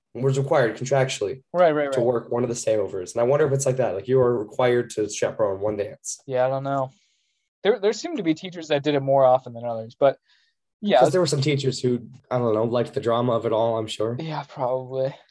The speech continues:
Speaker 1: 'Cause it's middle school, you know, it's nothing but drama. People getting their hearts broken and crying in the bathroom. Anyway, so the Children's Museum.
Speaker 2: The Children's Museum. Yeah, it was great. It was interesting 'cause,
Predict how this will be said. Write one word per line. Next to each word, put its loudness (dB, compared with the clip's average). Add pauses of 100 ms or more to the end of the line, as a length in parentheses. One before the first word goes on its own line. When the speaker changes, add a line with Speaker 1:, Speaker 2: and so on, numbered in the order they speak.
(320)
Speaker 1:
'Cause 0
it's 0
middle 4
school, -2
you 4
know, 4
it's 0
nothing 0
but 0
drama. -2
People -2
getting 4
their 4
hearts 0
broken -2
and -8
crying 0
in 0
the -2
bathroom. -2 (420)
Anyway, 4
so 0
the 0
Children's 4
Museum. -2
Speaker 2:
The 2
Children's 2
Museum. -4
Yeah, 8
it 6
was 4
great. -2
It 0
was 2
interesting -4
'cause, -12